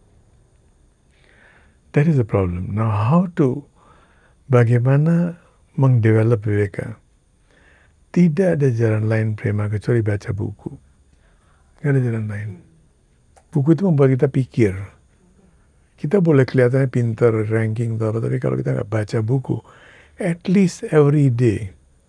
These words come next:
if you don't read two hours, mulai dengan dua puluh menit. Karena kalau kurang dari dua puluh menit, brain kita tidak akan register. Mulai dengan dua puluh menit dulu.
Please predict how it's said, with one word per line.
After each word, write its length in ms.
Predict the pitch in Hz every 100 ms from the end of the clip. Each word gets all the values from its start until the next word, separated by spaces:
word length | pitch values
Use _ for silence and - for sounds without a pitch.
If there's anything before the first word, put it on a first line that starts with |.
| _
if 160 | - 131
you 80 | 143
don't 320 | 131 151 151
read 240 | 131 143 -
two 160 | 147 143
hours, 640 | 131 110 95 95 - _ _ _ _ -
mulai 240 | 156 180 196
dengan 320 | 147 123 113
dua 160 | 107
puluh 80 | 104
menit. 200 | 101 95 _ _ _ _ _ _ _
Karena 240 | - 131
kalau 240 | 147 135 123
kurang 240 | 127 139
dari 80 | 127
dua 160 | 110 107
puluh 160 | 104
menit, 180 | 110 143 - _ - - _ _ _ _ -
brain 320 | 117 117 120
kita 160 | 131
tidak 240 | 131 - 117
akan 160 | 113
register. 400 | 107 110 - - - - _ _ _ _ _ _ _ _ _ _ _ _ _ -
Mulai 240 | 151 147 170
dengan 240 | 156 120
dua 160 | 107 98
puluh 80 | 95
menit 240 | 92 101
dulu. 240 | 104 113